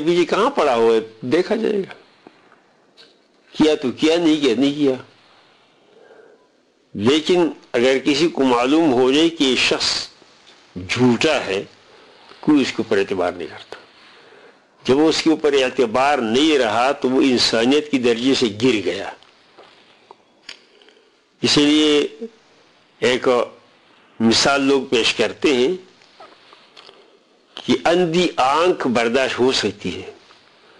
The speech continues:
مگر اندھا راستہ برداشت نہیں ہوتا۔ اگر کسی شخص نے اپنی وقار اور اپنی حیثیت کو معاشرے میں کھو دیا ہے تو اتنا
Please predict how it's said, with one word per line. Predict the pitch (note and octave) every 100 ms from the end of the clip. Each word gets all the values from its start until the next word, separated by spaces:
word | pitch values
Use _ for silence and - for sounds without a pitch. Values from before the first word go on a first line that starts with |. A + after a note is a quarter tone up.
| - _ _ -
مگر | A2+ A2+ -
اندھا | D3 D3+ C3+
راستہ | D3 D3 C#3
برداشت | A#2+ A#2 A#2 G#2
نہیں | F2+
ہوتا۔ | D#2 - - - _ _ _ _ _ _ _ _ _ _ _ _ _ - _ _
اگر | - G#2+ C3+ D3+
کسی | D3 C3+ B2
شخص | A2+ D3 C3+
نے | D3
اپنی | D3 D3 C#3 A#2+
وقار | A#2+ B2+ B2+ D3
اور | C3+ C3
اپنی | C3 C#3 C3+ A2 - - - - - - A#2+
حیثیت | A#2 - C#3 D3+ -
کو | - D#3 C#3
معاشرے | A#2+ A#2 A2+ C3 B2 D3+
میں | D3+ C3+ -
کھو | - D3 E3+
دیا | D3 C3 A2 G#2
ہے | A2+ D#3+ - _ - - - - _ _ _ -
تو | A#2
اتنا | B2+ C#3 - C#3 C#3+